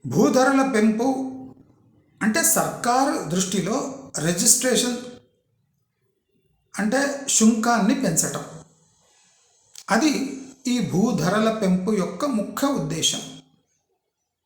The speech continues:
అంటే భూమి మీది, దాని వాల్యూ తీసుకోవడానికి పోతే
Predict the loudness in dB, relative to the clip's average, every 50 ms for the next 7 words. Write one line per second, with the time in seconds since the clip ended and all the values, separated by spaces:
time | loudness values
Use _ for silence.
0 | _ _ _ _ _ _ _ _ _ -4 0 0 0 2 2 2 2 2 2 2
1 | 2 4 6 6 6 8 6 6 6 6 4 2 0 0 -2 -2 -4 -4 -8 -12
2 | -16 -18 -20 _ _ _ _ _ _ _ _ _ _ _ _ _ _ _ _ _
3 | _ _ _ _ _ _ _ _ _ _ _ _ _ _ _ _ _ _ _ _
4 | _ _ _ _ _ _ _ _ _ _ _ _ _ _ -10 -4 0 2 4 4
5 | 4 4 4 4 6 6 6 4 2 2 0 0 -2 -2 0 2 2 4 4 6
6 | 4 4 2 0 0 0 2 2 2 0 -2 -4 -6 -8 -10 -12 -16 -20